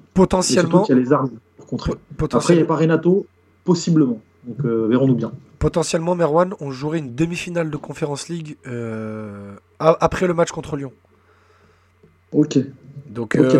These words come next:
Speaker 2: d'accord. Ah ouais,
Speaker 1: entre,
Speaker 2: après la trente-septième ?
Speaker 1: entre Lyon et Lorient, il y aura, il y aura une demi-finale de Conference League. Parce que Lyon, c'est pas
Speaker 2: Ouais.
Speaker 1: la trente-sixième, hein, c'est la trente-cinquième, désolé, j'ai dit, en revoyant le classement. En vo-, en
Speaker 2: On va
Speaker 1: revoyant
Speaker 2: faire
Speaker 1: le calendrier.
Speaker 2: plein de points. Parce que, en vrai de vrai,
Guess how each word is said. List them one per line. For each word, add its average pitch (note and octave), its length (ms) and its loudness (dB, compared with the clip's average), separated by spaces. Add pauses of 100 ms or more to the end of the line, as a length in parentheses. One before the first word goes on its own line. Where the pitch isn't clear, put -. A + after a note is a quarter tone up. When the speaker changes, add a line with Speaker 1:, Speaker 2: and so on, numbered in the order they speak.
Speaker 2:
d'accord. B2+ 160 2 (100)
Ah F3+ 60 4
ouais, G3 80 8
Speaker 1:
entre, D#3 80 4
Speaker 2:
après D#3+ 120 2
la D3 60 2
trente-septième ? G#3 500 0
Speaker 1:
entre E3+ 320 2
Lyon F#3 220 0
et F#3 60 2
Lorient, E3+ 460 4
il E3 60 -6
y D#3 40 -4
aura, D3 480 0
il C#3 60 -6
y - 20 -6
aura D3 140 -8
une D3 80 -12
demi-finale C#3+ 460 -12
de C#3 100 -10
Conference C3+ 420 -14
League. A2 140 -12 (720)
Parce C#3+ 160 0
que F3 80 2
Lyon, F#3+ 160 4
c'est - 140 0
pas F#3+ 80 8
Speaker 2:
Ouais. - 60 10
Speaker 1:
la - 40 8
trente-sixième, E3 500 0
hein, D3 40 -2
c'est C#3 100 -6
la C3 80 -4
trente-cinquième, C#3 520 -10
désolé, B2+ 300 -10
j'ai A#2 180 -14
dit, A#2+ 320 -12
en A#2 160 -10
revoyant B2+ 300 -6
le B2 60 -10
classement. A#2 380 -14 (840)
En C3+ 80 -4
vo-, B2+ 140 4
en C3+ 60 6
Speaker 2:
On C3 60 4
va C3 60 4
Speaker 1:
revoyant D3 320 4
Speaker 2:
faire D#3 80 2
Speaker 1:
le D#3+ 40 2
calendrier. D#3 300 2
Speaker 2:
plein F3 100 0
de D3+ 60 -2 (100)
points. G#3 180 2 (640)
Parce E3 160 0
que, G3 120 4
en F#3 100 2
vrai G3 140 4
de A3 80 4
vrai, A3 300 2